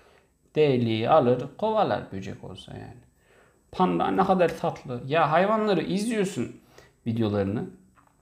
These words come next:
Yok işte, e, bakan adamın pantolonu çekiyor, indiriyor, yok ters dönüyor, düşüyor.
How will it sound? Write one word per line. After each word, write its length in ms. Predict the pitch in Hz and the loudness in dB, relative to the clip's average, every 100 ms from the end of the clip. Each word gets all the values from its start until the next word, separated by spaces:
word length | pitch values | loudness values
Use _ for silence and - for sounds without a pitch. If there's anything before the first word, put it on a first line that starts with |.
| _ _ _ _ _ _ _ _ _ _ _ | _ _ _ _ _ _ _ _ _ _ _
Yok 260 | 151 143 | -2 -2
işte, 240 | 143 - 135 | -4 -2 0
e, 240 | 123 90 85 92 85 - - 147 139 | 0 -2 -10 -18 -20 -20 -18 -6 2
bakan 280 | 127 135 | 2 2
adamın 440 | 127 123 123 120 110 | 2 4 4 2 0
pantolonu 580 | - 131 127 127 123 117 | 0 0 0 2 2 2
çekiyor, 400 | 135 131 147 123 | -2 -4 -2 0
indiriyor, 720 | 123 123 123 131 127 110 - | 2 2 2 4 2 0 -4
yok 200 | 117 - | -8 -6
ters 320 | 135 131 131 | -6 -6 -4
dönüyor, 460 | 139 139 139 117 117 | 0 2 2 0 0
düşüyor. 560 | 123 123 139 110 101 | -2 0 -2 -2 -4